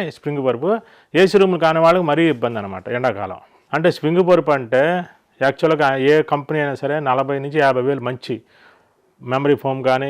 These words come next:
ఏదైనా ఏసీ పైన పాకెటెడ్ స్ప్రింగ్ చేసి యాభై వేలు దాకా ఉంటుంది. అట్లా కాకుండా ఇరవై వేలు, పాతిక వేలు పరుపు లోపల ఉండేది only ప్లెయిన్ స్ప్రింగ్లే ఉంటాయి. వాటి మీద పనుకోవటం వల్ల చాలా ప్రాబ్లమ్స్ వస్తాయి. మీకు ఈరోజు ఆ వీడియోలో చింపి చూపిస్తాను ఒక స్ప్రింగ్ పరుపుని లోపల ఏముండిద్ది అనేది, మీకు ఇంకా క్లారిటీగా అర్థమైపోద్ది.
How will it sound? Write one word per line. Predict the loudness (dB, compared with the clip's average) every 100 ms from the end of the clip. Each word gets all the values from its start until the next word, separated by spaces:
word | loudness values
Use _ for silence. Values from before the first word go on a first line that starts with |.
| 0
ఏదైనా | 0 0 -2
ఏసీ | -4 -8 -12 -6
పైన | -4 -4 0
పాకెటెడ్ | 0 0 -4 -2 -2 -4 -6 -12 _
స్ప్రింగ్ | -12 -10 -8 -6
చేసి | -6 -4 -2 2
యాభై | 2 0
వేలు | -2 -2
దాకా | -2 -6
ఉంటుంది. | -16 _ _ _ _ -4
అట్లా | 0 2
కాకుండా | 4 2 2
ఇరవై | 2 4
వేలు, | 2 4
పాతిక | 2 0 -2
వేలు | -2 0
పరుపు | -2 -2 -2 0
లోపల | 0 -2 -2
ఉండేది | -2 -2 -2
only | -4 -4 -2
ప్లెయిన్ | 0 2 0 -2
స్ప్రింగ్లే | -6 -2 -2 -4
ఉంటాయి. | -10 -18 _ _ _ _
వాటి | 0 0 0
మీద | -2 -2
పనుకోవటం | 0 0 -2
వల్ల | 0
చాలా | 0 0 0
ప్రాబ్లమ్స్ | -4 -4 -10
వస్తాయి. | -10 -8 -6
మీకు | -2
ఈరోజు | -2 0 0
ఆ | 0
వీడియోలో | -2 -2 -2 -6 _ _ _ _
చింపి | -4 -2 -2
చూపిస్తాను | -4 -6 -4 -4 -4
ఒక | -8
స్ప్రింగ్ | -8 -4 -2
పరుపుని | -2 0 0
లోపల | 0 -2 -6
ఏముండిద్ది | -8 -10 -10 -10
అనేది, | -8 -10 -12 _ _ -12
మీకు | -10 -4
ఇంకా | -4 0
క్లారిటీగా | -2 -2 -6 -8
అర్థమైపోద్ది. | -10 -14 -16 -20